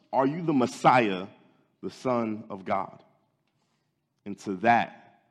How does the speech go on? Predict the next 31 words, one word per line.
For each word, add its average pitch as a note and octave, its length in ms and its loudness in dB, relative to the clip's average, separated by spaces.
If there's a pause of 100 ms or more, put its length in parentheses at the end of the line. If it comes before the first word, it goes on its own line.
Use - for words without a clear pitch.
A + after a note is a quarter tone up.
(240)
Jesus G2 500 -10
spoke - 640 -12 (480)
and F#2 120 -12
said, F#2 480 -6 (380)
"You G2 560 -6 (280)
have E2+ 200 -14
said F#2+ 300 -6
it E2+ 180 -10 (240)
so." E2+ 400 -16 (1300)
When G2 140 -6
they F#2+ 120 -4
questioned D#3 640 -4
Jesus A#2+ 440 -6
about A2 420 -6
things B2+ 300 -4
that G#2+ 120 -8
he G#2+ 140 -10
could - 320 -18
do A#2 480 -6 (240)
or G2 160 -4
had F2 220 -10
done G#2 520 -4
or F#2 160 -12
going A2 340 -6
to G2+ 120 -20
do, F#2+ 220 -8
he G2 100 -14
had F2+ 140 -8
nothing F2+ 800 -14
to - 80 -20
say. - 240 -20